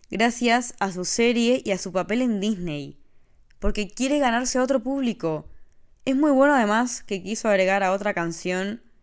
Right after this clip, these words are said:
de este género en el disco,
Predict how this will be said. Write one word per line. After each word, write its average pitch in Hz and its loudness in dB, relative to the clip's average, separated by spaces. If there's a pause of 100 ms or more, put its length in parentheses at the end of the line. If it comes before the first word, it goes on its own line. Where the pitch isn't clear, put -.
(600)
de 165 -2
este 175 -6
género 190 -2
en 170 -6
el 160 -6
disco, 196 -4